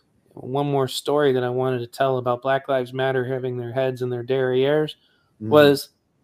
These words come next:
Speaker 1: one Black Lives Matter group, and I wish I could remember where, but they went to the mayor and they said, "We wanna have a Black Lives Matter protest."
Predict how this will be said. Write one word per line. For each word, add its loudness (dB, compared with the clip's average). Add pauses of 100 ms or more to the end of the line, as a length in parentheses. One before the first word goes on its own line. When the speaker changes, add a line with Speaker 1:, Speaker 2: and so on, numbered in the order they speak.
(140)
Speaker 1:
one 2
Black 2
Lives 0
Matter -2
group, 0
and -4
I -4
wish -2
I -6
could -12
remember -6
where, -4 (460)
but 4
they 6
went 4
to -4
the 2
mayor -2 (400)
and -2
they 2
said, 0
"We -2
wanna 0
have 4
a 2
Black 0
Lives 0
Matter 0
protest." -6